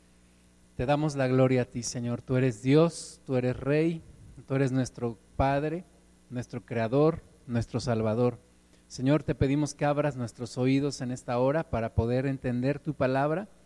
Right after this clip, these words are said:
y que seamos sensibles a la voz de tu Espíritu Santo. Que tú nos toques, que tú nos hables y que tú recibas la gloria en el nombre de Jesús. Amén.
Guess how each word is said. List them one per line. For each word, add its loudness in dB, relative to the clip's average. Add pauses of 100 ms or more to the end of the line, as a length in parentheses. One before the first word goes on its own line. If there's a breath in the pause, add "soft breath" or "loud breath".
(520 soft breath)
y 4
que -2
seamos 0
sensibles 0
a 0
la 0
voz -2
de -2
tu -6
Espíritu -2
Santo. -10 (480 soft breath)
Que 0
tú 0
nos 0
toques, 2
que -6
tú -4
nos 0
hables -2 (420 soft breath)
y -14
que -2
tú 0
recibas 2
la 2
gloria 4
en -4
el 0
nombre 0
de -2
Jesús. -10 (460)
Amén. -10